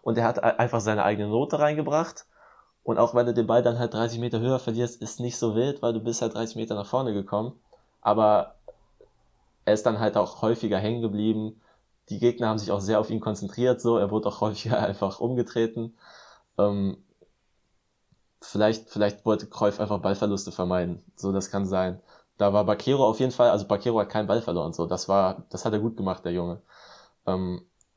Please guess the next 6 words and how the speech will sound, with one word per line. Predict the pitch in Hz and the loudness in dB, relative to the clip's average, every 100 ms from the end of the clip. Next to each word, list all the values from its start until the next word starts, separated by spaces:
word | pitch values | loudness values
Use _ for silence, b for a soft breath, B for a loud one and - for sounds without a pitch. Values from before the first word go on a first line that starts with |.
| _ _ _ _ _ _ _ _ _ _ _ _ _ _ | _ _ _ _ _ _ _ _ _ _ _ _ _ _
muss | 107 104 | -6 -2
man | 104 | 0
sich | 101 101 | 0 -2
dann | 95 | -2
halt | 98 95 - _ - - | 0 -2 -8 _ -20 -8
en-, | 95 | -8